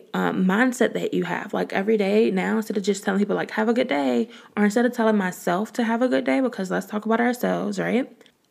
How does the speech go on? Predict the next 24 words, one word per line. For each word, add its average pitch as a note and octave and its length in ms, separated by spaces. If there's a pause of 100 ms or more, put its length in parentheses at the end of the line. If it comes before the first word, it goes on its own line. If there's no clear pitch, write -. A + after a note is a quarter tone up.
I A3+ 100
say A3+ 440 (260)
choose C#4 600
to B3+ 160
have G#3+ 240
a G3+ 60
good F#3 200
day G3 360
because G#3 280
you A3+ 120
are G#3+ 80
in G#3 160
control G#3 540
of - 160
it. - 240 (220)
You A#3 160
are A#3 120
in G#3+ 140
control A3 440
of F#3+ 220
how G#3 220
your G#3+ 200
day F#3+ 240
is. G#3 500